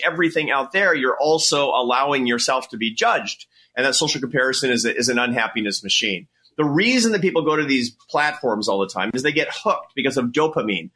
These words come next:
a neural modulator in the brain that has to do with the anticipation of reward. All addictions, from smoking to methamphetamine to gambling to pornography, all those terrible things, they,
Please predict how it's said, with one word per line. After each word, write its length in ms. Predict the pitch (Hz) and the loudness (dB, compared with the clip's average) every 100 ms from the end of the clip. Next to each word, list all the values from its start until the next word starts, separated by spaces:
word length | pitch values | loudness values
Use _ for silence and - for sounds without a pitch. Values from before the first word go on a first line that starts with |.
| - - _ | -20 -20 _
a 80 | 131 | 0
neural 340 | 151 165 156 | 2 2 2
modulator 580 | 139 143 147 143 139 131 | 2 0 0 0 2 2
in 80 | 123 | 0
the 60 | |
brain 460 | 110 123 139 131 113 | 0 0 2 0 0
that 120 | 113 | 0
has 200 | 123 135 | 0 -2
to 80 | - | -2
do 100 | 135 | -2
with 80 | 127 | 0
the 140 | 131 | 2
anticipation 720 | 120 - 156 156 156 131 - 123 | 0 0 0 0 0 0 2 0
of 80 | |
reward. 400 | 110 113 123 117 110 | 0 2 2 2 0
All 320 | 160 175 180 180 | 2 4 4 2
addictions, 540 | 147 151 - 95 98 | 2 0 0 -2 -6
from 140 | - | -4
smoking 640 | 120 - 160 156 160 151 139 | 0 2 2 2 0 -2 0
to 80 | 120 | 0
methamphetamine 800 | 127 - 113 - 147 143 143 131 | 0 0 -4 0 0 0 0 0
to 180 | 113 - - _ 117 | -2 -4 -20 _ -4
gambling 600 | 151 151 147 147 147 139 | -2 0 0 0 0 0
to 100 | 117 | -2
pornography, 760 | - 123 135 151 147 - 143 | -2 0 2 2 0 -2 -2
all 240 | 143 170 185 | 2 0 2
those 200 | 170 - | -2 -2
terrible 480 | - 147 156 143 | -2 0 2 0
things, 320 | - 139 160 156 | 0 -2 0 0
they, 200 | 131 | -2